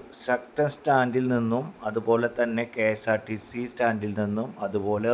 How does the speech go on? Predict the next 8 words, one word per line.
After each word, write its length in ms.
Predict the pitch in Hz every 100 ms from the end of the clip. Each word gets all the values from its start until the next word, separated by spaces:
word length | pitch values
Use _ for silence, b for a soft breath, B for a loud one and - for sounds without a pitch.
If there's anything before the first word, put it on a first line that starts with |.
| 110
റെയിൽവേ 340 | 107 104 104 98
സ്റ്റേഷനിൽ 560 | - 98 - 104 107 104
നിന്നും, 280 | 104 104 135 - B B B B B 110
അതുപോലെ 500 | 113 117 127 135 143 123 113
എലൈറ്റ് 440 | 117 120 120 139 135
ഹോസ്പിറ്റലിൽ 600 | 127 113 - 110 117 120 120
നിന്നും 280 | 110 113 117
ഒക്കെ 260 | 101 - 123